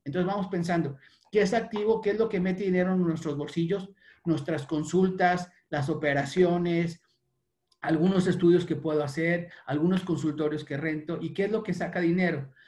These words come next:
Pues a lo mejor, este, obviamente, mis gastos personales, los gastos del consultorio, este, y vamos entendiendo qué es activo y qué es pasivo, ¿no? Este, debemos entender también la diferencia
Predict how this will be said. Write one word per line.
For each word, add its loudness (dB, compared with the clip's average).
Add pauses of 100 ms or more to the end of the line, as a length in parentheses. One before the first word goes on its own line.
(140)
Pues -4
a 0
lo -2
mejor, 2 (260)
este, -2
obviamente, 0
mis -6
gastos -4
personales, 0
los -2
gastos -6
del -4
consultorio, -4 (300)
este, -4
y -2
vamos -2
entendiendo -2
qué -4
es -6
activo -4
y -2
qué -10
es -10
pasivo, -12
¿no? -10 (720)
Este, -6
debemos -2
entender -2
también -2
la -2
diferencia -4